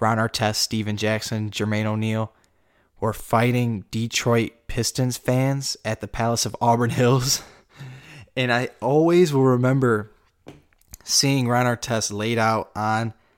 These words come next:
the scorer's table with his hands behind his back and a drink just flying and hitting him in his face. And he just gets up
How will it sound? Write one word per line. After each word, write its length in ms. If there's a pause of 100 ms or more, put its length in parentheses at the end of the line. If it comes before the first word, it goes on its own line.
(320)
the 100
scorer's 600
table 540 (1000)
with 160
his 100
hands 240
behind 160
his 140
back 420 (320)
and 160
a 80
drink 460
just 480
flying 400
and 100
hitting 340
him 120
in 100
his 160
face. 400
And 80
he 120
just 260
gets 280
up 280